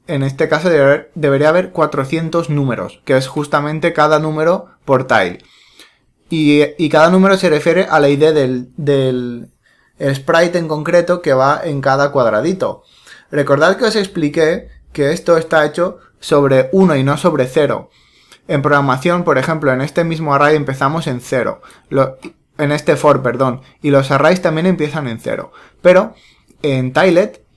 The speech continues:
todo empieza en uno, lo cual es súper molesto y súper engorroso y solo sirve para confundir más aún las cosas. Así que tened en cuenta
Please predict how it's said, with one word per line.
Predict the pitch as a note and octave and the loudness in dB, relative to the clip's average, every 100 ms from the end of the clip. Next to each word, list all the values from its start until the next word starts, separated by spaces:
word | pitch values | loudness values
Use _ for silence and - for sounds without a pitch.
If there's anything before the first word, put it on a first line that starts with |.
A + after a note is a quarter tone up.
| _ | _
todo | E3 E3+ | -2 2
empieza | G3 F3+ D#3 E3 C3 | 2 2 0 0 0
en | |
uno, | F3 E3+ G3+ - | 0 0 -2 -2
lo | C#3+ | 0
cual | C#3 E3 | 2 2
es | F#3 | 0
súper | - F#3 F3+ | -2 0 0
molesto | E3+ C#3+ C#3+ C#3+ E3+ | 0 -2 -2 -2 -4
y | C#3 | -2
súper | F3 E3+ D#3 | -2 0 0
engorroso | C#3+ B2+ B2+ C#3+ F#3+ | 0 0 2 0 -2
y | D#3+ | -2
solo | C3+ D#3+ E3+ | 0 0 0
sirve | F3 F3 | 0 0
para | E3+ D3+ C3+ | 2 2 0
confundir | C3 B2+ C3+ C#3 C#3+ | -2 -4 -2 -2 0
más | C3 C3+ | -2 -2
aún | C#3 B2 | -4 -4
las | - | -4
cosas. | - G3 D#3+ G#2 _ - - - _ | -4 -2 -4 -8 _ -20 -20 -20 _
Así | C#3 E3 | -6 -2
que | F#3+ | 0
tened | F#3 D#3+ F3 | 2 0 0
en | G3 | 0
cuenta | F#3+ F#3 F3 F#3 | 2 2 0 -4